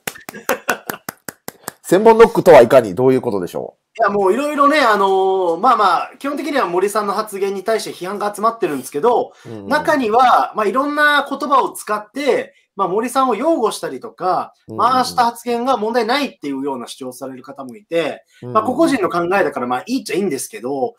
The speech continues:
Speaker 1: ただそれに対して反論はしたいなっていうことで、
Speaker 2: うんうんうん。
Speaker 1: まあ、そのね、反論に対する、はい、反論を、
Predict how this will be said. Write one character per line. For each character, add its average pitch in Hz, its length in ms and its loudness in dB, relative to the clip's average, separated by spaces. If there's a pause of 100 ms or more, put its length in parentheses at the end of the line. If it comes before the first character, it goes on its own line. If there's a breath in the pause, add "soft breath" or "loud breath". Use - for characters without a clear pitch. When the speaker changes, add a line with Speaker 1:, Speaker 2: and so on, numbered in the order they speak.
(180)
Speaker 1:
た 220 60 -4
だ 190 100 2
そ 226 100 2
れ 247 80 4
に 240 140 -2
対 247 180 4
し 240 80 -6
て 180 60 -2
反 196 180 0
論 190 140 4
は 185 80 4
し - 80 -6
た - 100 -2
い - 60 0
な 190 140 0
っ - 80 -10
て 120 100 -12
い - 20 -12
う - 20 -14
こ 117 100 -16
と 107 120 -16
で、 127 320 -8 (220 soft breath)
Speaker 2:
う 117 40 -16
ん - 20 -12
う - 20 -12
ん 113 40 -12
う - 20 -12
ん。 - 20 -10
Speaker 1:
ま 196 80 0
あ、 - 20 -4
そ 226 80 2
の 214 120 2
ね、 208 280 -2
反 240 160 0
論 240 140 2
に 233 60 -4
対 226 120 2
す 220 100 -2
る、 180 60 0
は 160 180 -2
い、 147 120 -2
反 160 200 -10
論 139 280 -6
を、 127 140 -8